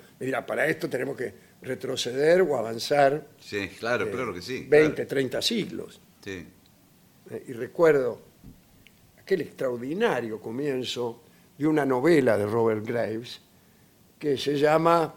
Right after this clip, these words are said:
Speaker 1: En busca del vellocino de oro, creo
Speaker 2: Mm.
Speaker 1: que se llama. Casualmente empieza en un lugar equivocado, porque el vellocino de oro había que irlo a buscarlo,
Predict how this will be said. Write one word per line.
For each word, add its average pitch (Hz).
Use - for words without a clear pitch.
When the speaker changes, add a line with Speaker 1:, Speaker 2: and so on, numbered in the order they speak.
Speaker 1:
En 170
busca 185
del 135
vellocino 123
de 101
oro, 76
creo 117
Speaker 2:
Mm. 80
Speaker 1:
que 92
se -
llama. -
Casualmente 214
empieza 202
en 202
un 180
lugar 170
equivocado, 139
porque 123
el 127
vellocino 135
de 151
oro 175
había 143
que 131
irlo 135
a 131
buscarlo, 135